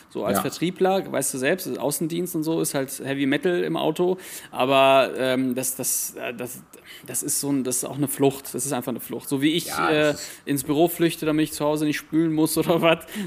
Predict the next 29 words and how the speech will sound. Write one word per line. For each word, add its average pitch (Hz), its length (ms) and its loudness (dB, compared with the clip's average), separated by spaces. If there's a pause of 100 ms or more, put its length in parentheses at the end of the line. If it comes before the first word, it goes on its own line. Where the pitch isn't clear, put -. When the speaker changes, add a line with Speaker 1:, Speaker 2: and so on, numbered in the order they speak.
Speaker 1:
so 143 160 2
Speaker 2:
Ja. 117 120 8
Speaker 1:
flüchten 190 520 6
halt, 143 220 4
Speaker 2:
<laughs> - 0 -
Ist - 120 -6
halt 139 280 4
Speaker 1:
äh, - 20 0
Speaker 2:
im 92 60 -2
Büro - 160 4
Speaker 1:
ich, - 60 8
ich, 190 60 4
Speaker 2:
spülen. - 220 2
Speaker 1:
ma-, 170 120 4
ich 165 120 2
brauch 185 140 4
das 202 160 2
aber 170 220 6
auch, 196 280 6
ne? 131 160 2
Also 160 160 4
ich, 147 240 -2
ich 147 100 -8
flüchte 175 300 -2
auch 156 120 -2
total 185 460 0
gerne 196 280 0
in 180 160 0
Hotels, 180 580 2